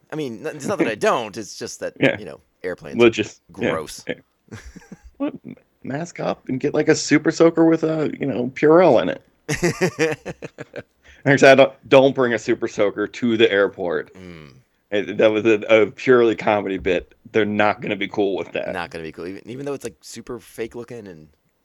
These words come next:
Speaker 1: co-,
Speaker 2: Yeah,
Speaker 1: super colorful.
Speaker 2: yeah, I
Speaker 1: Not, not
Speaker 2: don't.
Speaker 1: fans. Yeah.
Speaker 2: 'Cause they'll be like, "Oh, you're gonna squirt that at somebody? Nope,
Speaker 1: Yeah.
Speaker 2: not cool.
Speaker 1: Oh, yeah. I
Speaker 2: Not
Speaker 1: guess they,
Speaker 2: cool, bro."
Speaker 1: I guess they could decide it's, like, a bioweapon. <laughs> So
Speaker 2: Yeah, I guess.
Speaker 1: it's not the super soaker itself. It's, it's, it's the contents that could be the potential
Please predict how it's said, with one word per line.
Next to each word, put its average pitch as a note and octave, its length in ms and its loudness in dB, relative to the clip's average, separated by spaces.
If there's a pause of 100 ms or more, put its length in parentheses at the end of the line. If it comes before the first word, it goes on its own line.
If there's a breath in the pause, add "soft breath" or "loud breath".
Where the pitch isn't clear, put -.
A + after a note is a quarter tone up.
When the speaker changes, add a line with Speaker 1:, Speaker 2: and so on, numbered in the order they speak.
(280)
Speaker 1:
co-, G#2+ 160 -20
Speaker 2:
Yeah, D3 240 -2
Speaker 1:
super A#2+ 240 -4
colorful. A#2+ 120 -16
Speaker 2:
yeah, B2 60 -4
I A#2 60 0
Speaker 1:
Not, - 140 -6
not - 40 -6
Speaker 2:
don't. B2 280 2
Speaker 1:
fans. - 180 -20
Yeah. E2 240 -18 (1400)
Speaker 2:
'Cause C3+ 140 -8
they'll C3+ 100 -4
be C#3 80 -2
like, C3+ 180 2
"Oh, C#3+ 60 0
you're B2+ 180 0
gonna B2+ 200 0
squirt A#2+ 320 0
that C3+ 120 -4
at C3+ 80 -6
somebody? C#3 420 0
Nope, A#2+ 280 0
Speaker 1:
Yeah. A#2+ 80 -4
Speaker 2:
not A2+ 100 0
cool. G2+ 420 4
Speaker 1:
Oh, F2+ 120 -10
yeah. D#2+ 240 -8
I - 80 -20
Speaker 2:
Not A#2+ 80 0
Speaker 1:
guess - 100 -6
they, B2+ 80 -10
Speaker 2:
cool, A2 220 6
bro." G2+ 360 6
Speaker 1:
I A#2+ 80 -12
guess C#3+ 180 -6
they A#2 100 -8
could G2+ 160 -10
decide F2+ 240 -10
it's, - 80 -20
like, E2+ 160 -10
a - 20 -18
bioweapon. D2+ 580 -10 (220)
<laughs> - 220 -18
So - 480 -14 (180)
Speaker 2:
Yeah, A#2 640 2
I C3 160 -4
guess. C#3+ 320 -2 (120)
Speaker 1:
it's E3 120 -2
not A#3+ 140 2
the F#3 40 -12
super F3+ 200 -8
soaker D#3 240 -4
itself. D3 260 -4
It's, - 240 -8
it's, B2+ 140 -20
it's - 160 -12
the C#3+ 80 -12
contents C3 560 -4
that G#2+ 80 -8
could F#2+ 80 -18
be G2 80 -10
the F#2+ 100 -8
potential B2 260 4